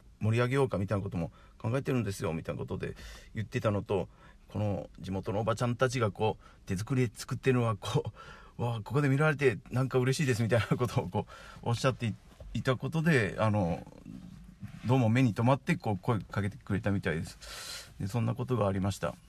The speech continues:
で、僕もびっくりしたんですけども、まあ、それ聞いて、「あ、それちょっと聞いたことを、その、カフェの店主の人に、またちょっと一回伝えないとい-、いけないな」というふうに、こう、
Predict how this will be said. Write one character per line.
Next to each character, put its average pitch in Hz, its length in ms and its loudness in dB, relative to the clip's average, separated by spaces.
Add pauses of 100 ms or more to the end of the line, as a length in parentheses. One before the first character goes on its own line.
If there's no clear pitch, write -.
で、 101 120 0
僕 95 180 -2
も 120 100 2
び 98 120 -2
っ - 20 -12
く - 140 -2
り 113 60 2
し - 40 -4
た 107 100 0
ん 101 80 2
で 90 60 -2
す 90 60 -12
け 104 100 -2
ど 95 100 0
も、 98 240 0 (540)
ま 104 100 0
あ、 98 40 0
そ 104 120 -4
れ 120 100 0
聞 131 180 -2
い 120 40 2
て、 117 220 0 (320)
「あ、 85 100 -2
そ 104 140 -2
れ 104 80 2
ち 95 80 -4
ょ 113 40 -2
っ - 40 -6
と 92 340 0 (120)
聞 104 140 -4
い - 20 -2
た 113 100 0
こ 117 140 -2
と 120 120 2
を、 95 380 0
そ - 160 -2
の、 98 300 0 (200)
カ 117 120 -2
フ 123 80 2
ェ - 20 2
の 95 80 0
店 107 220 0
主 - 100 -6
の 101 80 2
人 98 160 -2
に、 92 160 0 (720)
ま 95 140 0
た 101 280 0
ち 92 100 -8
ょ - 20 -6
っ - 20 -10
と 82 140 -4
一 - 120 -10
回 92 160 -2
伝 113 440 0
え - 20 -2
な 120 200 2
い 117 60 0
と - 80 -8
い-、 101 80 -2 (100)
い 87 80 -8
け 110 120 0
な 113 80 2
い - 20 2
な」 120 160 2
と - 100 -6
い 95 40 0
う - 20 2
ふ 95 40 0
う 101 40 2
に、 90 100 0
こ - 240 -4
う、 - 80 -20